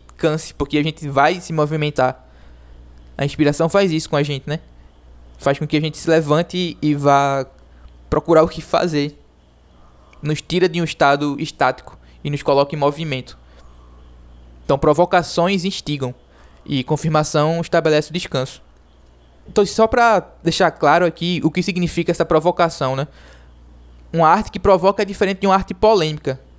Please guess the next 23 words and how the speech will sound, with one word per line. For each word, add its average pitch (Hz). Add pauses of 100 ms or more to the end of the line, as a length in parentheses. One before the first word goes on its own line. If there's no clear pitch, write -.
(240)
porque 156
a 139
arte 180
que -
provoca 160
questiona 175
e 180
inspira, 156 (580)
abre 147
o 160
debate, 156 (340)
e 160
polêmica 170
encerra. 139 (100)
É 147
como 151
se 170
a 156
polêmica 160
fosse 170 (400)
um, 165 (560)
um 190
peso, 170